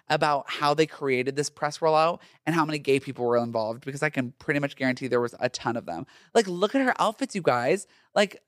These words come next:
literally, she keeps dressing like actual Barbie doll, and fans can't get enough. I'm a fan, and I can't get enough. Ah, like, I'm obsessed. Like, that is brilliant marketing.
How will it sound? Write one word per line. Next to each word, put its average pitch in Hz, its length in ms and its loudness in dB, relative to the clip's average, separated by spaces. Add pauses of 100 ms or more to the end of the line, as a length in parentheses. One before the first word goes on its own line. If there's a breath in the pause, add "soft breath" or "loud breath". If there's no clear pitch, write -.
(200)
literally, 190 680 4
she 185 200 -6
keeps - 300 -10
dressing 135 320 -2
like 170 200 -2
actual 160 360 0
Barbie 135 320 0
doll, 160 260 2
and 180 240 -4
fans 139 320 0
can't 131 280 0
get 131 160 2
enough. 190 460 2
I'm 131 200 0
a 202 40 0
fan, 131 300 0
and 180 160 0
I 180 80 2
can't 120 240 -4
get 160 140 6
enough. 226 520 2 (640)
Ah, 285 380 2 (380 loud breath)
like, 233 200 2
I'm 220 160 0
obsessed. 185 640 -2
Like, 156 200 2
that 165 120 2
is 196 180 -6 (140)
brilliant 143 560 2
marketing. 117 480 -2